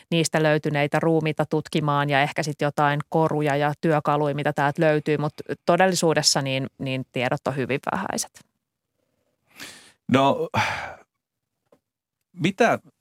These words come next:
Speaker 2: tavallaan, tai missä kohtaa Suomen historiaa sukupuoliroolit on ollut erityisen kapeita tai sitten poikkeuksellisen laveita? Sä oot, Hanna-Reetta, tutkinut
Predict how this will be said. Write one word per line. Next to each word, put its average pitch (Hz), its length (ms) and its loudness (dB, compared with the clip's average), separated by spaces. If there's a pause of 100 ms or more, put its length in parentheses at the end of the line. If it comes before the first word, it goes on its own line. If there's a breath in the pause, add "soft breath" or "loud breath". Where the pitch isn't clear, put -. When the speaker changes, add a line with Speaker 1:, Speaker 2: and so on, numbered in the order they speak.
(160)
Speaker 2:
tavallaan, 117 600 4
tai 123 140 2
missä 185 300 0
kohtaa 127 340 0
Suomen 110 260 2
historiaa 107 460 0
sukupuoliroolit 95 840 -2
on 98 240 2
ollut 107 260 0
erityisen 101 400 0
kapeita 98 380 0
tai 90 160 -2
sitten - 220 -6
poikkeuksellisen 95 680 0 (360)
laveita? 101 500 2
Sä 117 120 0
oot, 107 160 -2
Hanna-Reetta, 113 440 2
tutkinut 110 480 0